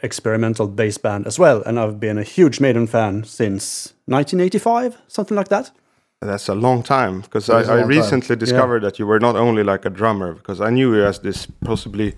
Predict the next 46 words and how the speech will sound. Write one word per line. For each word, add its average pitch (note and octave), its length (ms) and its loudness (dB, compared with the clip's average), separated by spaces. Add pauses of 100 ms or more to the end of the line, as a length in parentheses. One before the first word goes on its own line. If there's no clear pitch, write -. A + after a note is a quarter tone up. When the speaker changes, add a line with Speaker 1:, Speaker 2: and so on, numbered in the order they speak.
(360)
Speaker 2:
Tool E3+ 200 0
fan. C#2 280 -4 (120)
I G#2+ 80 -8
had A#2 160 0
the A2 120 2
idea G#2+ 200 2
of G2+ 100 -4
you G#2 100 -4
being G2 220 -2
a F#2+ 60 -4
Tool A2+ 260 -2
fan. - 300 -8 (380)
Speaker 1:
Yeah, F3+ 160 2
I F3 40 6
do F3+ 200 4 (160)
like - 320 -2
more C#3+ 300 4
modern C#3 300 6
music A2+ 320 0
as G#2+ 160 -6
well, A2+ 300 0
but G#2+ 120 0
Speaker 2:
Yeah. F#2+ 280 0 (100)
Speaker 1:
yeah. A2 180 -4 (160)
Speaker 2:
'Cause A2+ 160 -4
I - 40 4
love A#2+ 200 2
that G2 160 0
band F2+ 240 -2
too, F2+ 280 -2
so F#2+ 100 -6
I G2 60 0
Speaker 1:
Mm. G#2 60 0
Speaker 2:
remember, A2 380 4
like, F#2 220 -2
okay, G#2+ 340 -2
he's G2+ 160 -6
drumming, G2+ 400 -2
he G#2+ 80 -2
must G#2 200 -4
have F#2 100 -6
been F#2+ 160 -2
listening F#2 320 -6
to - 80 -14
Danny F2+ 260 -8
Carey F2+ 360 -4